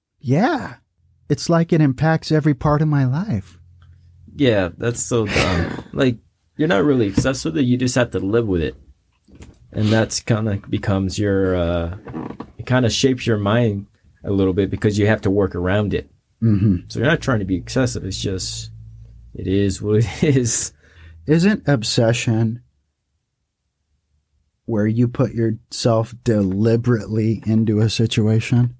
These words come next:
Speaker 2: Yeah.
Speaker 1: And you're consumed with it?
Speaker 2: Yeah, like, when I put myself in front of my PlayStation, I mean, <laughs> that's probably a bit of an exception.
Speaker 1: Chronic illness is not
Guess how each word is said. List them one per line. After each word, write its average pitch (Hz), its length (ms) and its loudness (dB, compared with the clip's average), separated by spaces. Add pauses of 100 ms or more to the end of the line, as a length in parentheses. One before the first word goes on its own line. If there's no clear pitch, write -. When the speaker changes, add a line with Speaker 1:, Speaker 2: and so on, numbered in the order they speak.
Speaker 2:
Yeah. 117 320 -14 (880)
Speaker 1:
And 104 160 4
you're 104 120 4
consumed 110 680 2
with 98 340 2
it? 131 200 2 (840)
Speaker 2:
Yeah, 110 340 0 (200)
like, 117 400 0
when 117 300 0
I 113 60 2
put 120 200 -2
myself 107 540 -2
in 98 80 -4
front 107 180 -2
of 98 80 -2
my 87 80 0
PlayStation, 101 880 -4
I 50 60 -12
mean, 104 320 -12
<laughs> 104 40 -4
that's 113 200 2
probably 131 460 0
a - 20 -2
bit 113 180 2
of 92 80 -6
an 90 120 -10
exception. - 680 -6 (2250)
Speaker 1:
Chronic 131 440 0
illness 127 480 2
is 104 200 2
not 107 320 0